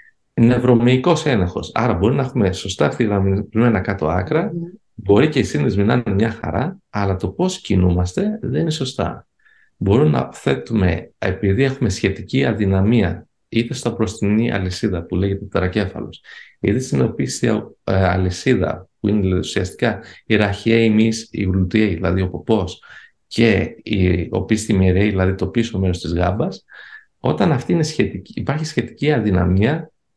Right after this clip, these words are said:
Speaker 1: το γόνατο μπορεί να πάει σε λάθος μέρος. Και εκεί η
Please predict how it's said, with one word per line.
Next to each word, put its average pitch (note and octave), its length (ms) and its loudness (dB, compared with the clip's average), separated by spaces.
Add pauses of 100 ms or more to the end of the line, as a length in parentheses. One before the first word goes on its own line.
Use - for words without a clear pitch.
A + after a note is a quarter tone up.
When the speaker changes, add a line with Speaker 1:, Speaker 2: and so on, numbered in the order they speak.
Speaker 1:
το G#2 120 0
γόνατο A2+ 520 0
μπορεί D#3 220 0
να E3 100 -2
πάει E3+ 300 -2
σε D#3+ 160 -6
λάθος D#3 500 -2
μέρος. B2+ 420 -2
Και - 120 -6
εκεί D#3+ 400 -2
η G2+ 320 0